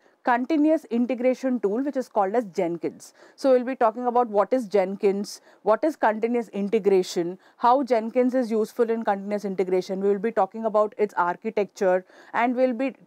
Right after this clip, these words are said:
trying to build a pipeline using the Jenkins. Okay, so this is basically the syllabus that we'll be covering in the fourth chapter. Let's start today with understanding what you, do you mean by Maven and what do you mean by a build tool.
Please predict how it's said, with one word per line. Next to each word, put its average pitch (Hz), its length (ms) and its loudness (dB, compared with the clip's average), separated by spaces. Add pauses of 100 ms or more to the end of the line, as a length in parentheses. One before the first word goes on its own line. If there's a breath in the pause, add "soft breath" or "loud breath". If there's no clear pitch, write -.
trying 226 320 2
to 277 100 0
build 220 220 2
a 269 260 2 (320 soft breath)
pipeline 240 600 2
using 214 420 0
the 370 160 2 (260 soft breath)
Jenkins. 180 680 -2
Okay, 330 320 -6
so 277 100 -4
this 233 200 -2
is 262 100 -2
basically 233 480 2
the 269 80 2
syllabus 233 440 0
that 226 120 2
we'll 220 160 0
be 226 140 -6
covering 208 400 -2
in 208 80 -6
the 220 60 -2
fourth 240 300 0
chapter. - 420 -6 (680 soft breath)
Let's 302 300 0
start 247 520 0 (200)
today 240 420 2
with 240 180 2 (220)
understanding 214 800 -2 (280 soft breath)
what 240 440 2
you, 220 240 -6
do 240 160 0
you 269 160 2
mean 254 320 2
by 220 160 2
Maven 185 560 -2
and 196 180 -4
what 202 140 2
do 247 80 -4
you 254 80 0
mean 220 240 -2
by 196 80 0
a 254 100 2
build 233 420 0
tool. 131 200 -8